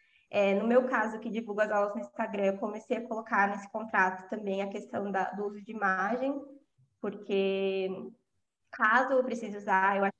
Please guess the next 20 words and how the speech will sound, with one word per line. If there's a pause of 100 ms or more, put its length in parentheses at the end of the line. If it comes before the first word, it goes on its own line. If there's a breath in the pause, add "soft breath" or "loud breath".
(140)
que
é
muito
importante
conversar
com
as
pessoas
pra
ver
se
elas
estão
confortáveis
também
com
a
divulgação
das
imagens,